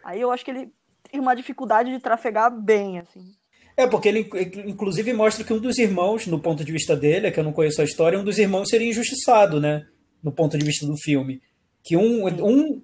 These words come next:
Speaker 2: um é assassinado ali, é, enfim, você não sabe exatamente o que aconteceu, mas o outro é, é quase um injustiçado, né? Porque você não sabe exatamente o que, se ele cometeu o crime ou não. Então,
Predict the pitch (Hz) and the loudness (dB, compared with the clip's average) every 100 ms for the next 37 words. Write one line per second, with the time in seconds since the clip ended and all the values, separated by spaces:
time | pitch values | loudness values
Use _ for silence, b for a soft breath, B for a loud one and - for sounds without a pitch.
0 | - 190 285 269 240 240 214 202 175 190 | -2 2 6 6 6 4 2 2 2 4
1 | 247 302 320 240 170 175 233 302 294 _ | 2 0 0 2 2 0 -2 -4 -6 _
2 | 170 156 151 147 147 151 151 - 147 131 | 0 2 2 0 -4 -10 -10 -6 -6 -6
3 | 135 147 143 151 147 143 151 147 147 147 | -6 -4 -2 0 0 -2 0 -2 -4 -6
4 | - - 143 143 - 156 190 - b b | -6 -6 -6 -4 -2 0 0 -4 b b
5 | b _ 175 - 165 185 185 220 196 202 | b _ -20 -4 4 4 6 6 6 6
6 | 240 277 285 180 170 185 175 302 311 202 | 4 4 4 2 2 4 4 2 -4 -4
7 | 196 180 - 156 151 143 143 147 156 170 | -4 -2 0 2 2 0 -4 -6 -6 -4
8 | 196 214 214 175 180 170 156 143 147 - | 0 2 2 2 0 -2 -4 -6 -8 -4
9 | - 151 151 165 151 151 156 - 156 156 | -2 -2 -2 0 0 0 -4 -4 -6 -2
10 | 151 143 143 147 143 185 | -2 0 -2 -2 0 0